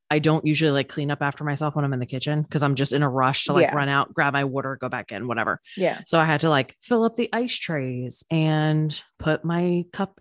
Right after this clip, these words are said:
Speaker 1: in the dishwasher and, like, do all that stuff.
Speaker 2: Mm-hmm.
Speaker 1: Um, and then, of course, let the dog out. And you guys know we live in Florida. We've been having a beautiful cold front this week.
Speaker 2: Yes.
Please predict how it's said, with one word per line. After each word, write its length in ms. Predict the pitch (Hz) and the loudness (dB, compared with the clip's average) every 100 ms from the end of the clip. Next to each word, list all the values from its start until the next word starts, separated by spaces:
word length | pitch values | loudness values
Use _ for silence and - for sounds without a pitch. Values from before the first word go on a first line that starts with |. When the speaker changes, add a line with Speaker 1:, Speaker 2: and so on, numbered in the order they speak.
| - | -4
Speaker 1:
in 160 | 202 | 0
the 60 | 208 | 0
dishwasher 840 | 233 240 160 139 - 131 120 120 | 0 -2 -6 -8 -6 -6 -6 -4
and, 180 | 110 160 | 0 2
like, 140 | 147 | 2
do 160 | 135 139 | 2 2
all 140 | 127 | 0
that 200 | 127 - | -2 -4
stuff. 240 | - 170 165 | -2 -2 0
Speaker 2:
Mm-hmm. 440 | 185 196 175 160 214 - - - _ 160 | 4 4 4 0 -4 -4 -20 -20 _ 0
Speaker 1:
Um, 380 | 151 139 135 - | 0 0 -2 0
and 120 | 190 | 2
then, 100 | 175 | 4
of 100 | 156 | 0
course, 220 | 156 139 | -4 -6
let 120 | 139 | -8
the 60 | 127 | -6
dog 240 | 131 120 | -4 -4
out. 220 | 98 98 - - | -6 -6 -6 -2
And 560 | 165 160 147 143 143 - - _ _ _ _ - | 0 2 0 -2 -4 -6 -8 _ _ _ _ -6
you 180 | 156 170 | -2 2
guys 220 | 165 156 | 2 0
know 200 | 160 151 | -2 -2
we 120 | 147 | -2
live 160 | 147 139 | -4 -6
in 100 | 139 | -8
Florida. 340 | 151 147 147 | -4 0 0
We've 160 | 147 147 | 0 -2
been 100 | 147 | -4
having 340 | 139 135 139 | -4 -4 -2
a 80 | 147 | -4
beautiful 480 | 139 127 135 131 143 | -4 -2 -2 -4 -8
cold 260 | - 120 123 | -6 -6 -4
front 240 | 160 170 | -2 0
this 160 | 190 185 | -2 -2
week. 200 | 220 240 | -2 -2
Speaker 2:
Yes. 1000 | 311 311 311 311 320 320 320 311 - - | 0 0 2 2 4 6 6 4 -2 -8